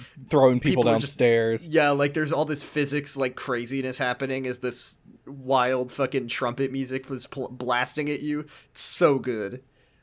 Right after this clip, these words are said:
Speaker 1: Yeah,
Speaker 2: It's just
Speaker 1: it, it's
Speaker 2: awesome.
Speaker 1: Yeah. Just fantastic. Um,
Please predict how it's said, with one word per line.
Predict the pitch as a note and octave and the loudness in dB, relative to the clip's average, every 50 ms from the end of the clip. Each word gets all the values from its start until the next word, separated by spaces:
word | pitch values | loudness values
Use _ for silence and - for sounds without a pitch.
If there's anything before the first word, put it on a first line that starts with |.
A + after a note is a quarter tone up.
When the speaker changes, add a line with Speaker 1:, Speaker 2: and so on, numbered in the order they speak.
| _ - | _ -6
Speaker 1:
Yeah, | E3+ D3+ C3 A2 F#2+ F2+ | 2 4 4 4 4 2
Speaker 2:
It's | F2+ F#2 | 0 0
just | - C3+ C#3 | 2 4 4
Speaker 1:
it, | D3 - | 6 6
it's | D3 | 6
Speaker 2:
awesome. | D3+ C#3 A#2 - A#2 A2+ G#2+ A2+ C#3 C#3+ C#3+ _ _ _ _ _ _ _ _ _ _ _ _ _ _ | 4 4 2 0 -4 -6 -6 -8 -10 -14 -16 _ _ _ _ _ _ _ _ _ _ _ _ _ _
Speaker 1:
Yeah. | - B2+ A2 G2 F2 E2+ - _ _ _ _ _ _ _ _ _ | -4 -2 0 0 -2 -4 -8 _ _ _ _ _ _ _ _ _
Just | - C3+ C3+ - - - | -14 -14 -12 -12 -4 -2
fantastic. | D3 C3 C3 B2 A#2+ A#2+ G#2+ G#2 G2 - - A2 G2+ - - | 0 0 0 0 0 0 0 0 0 -2 -6 -6 -6 -6 -6
Um, | A2+ A2+ A2 G#2+ G#2+ G#2+ - | -4 -4 -4 -4 -6 -10 -12